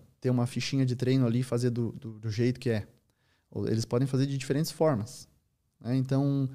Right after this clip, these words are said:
beleza, Lutz quer fazer uma, um, uma elevação na barra lá, né? Uma barra fixa lá.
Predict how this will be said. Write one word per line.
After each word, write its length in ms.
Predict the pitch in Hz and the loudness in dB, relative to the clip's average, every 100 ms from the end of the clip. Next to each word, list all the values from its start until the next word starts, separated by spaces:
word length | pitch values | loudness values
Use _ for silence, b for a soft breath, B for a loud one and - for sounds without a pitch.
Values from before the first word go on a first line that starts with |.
| B B B - | B B B -2
beleza, 340 | 170 156 127 | 4 6 6
Lutz 580 | 123 156 - - - - | 4 2 -2 -8 -8 -10
quer 140 | - 165 | -4 -2
fazer 300 | - 156 160 | 0 0 0
uma, 560 | 165 160 156 156 151 143 - _ - - | 0 -2 -2 -2 -2 -2 -10 _ -20 -6
um, 480 | 139 139 139 135 135 - - _ | -4 -2 -2 -4 -6 -12 -20 _
uma 160 | 135 131 | -2 2
elevação 360 | 135 131 135 | 2 2 2
na 80 | 151 | 2
barra 320 | 135 131 123 | 4 4 4
lá, 160 | 113 101 | 0 0
né? 80 | 113 | 0
Uma 100 | 117 | 0
barra 200 | 120 117 | 0 0
fixa 380 | - 123 - | -2 -2 -4
lá. 140 | 101 | -8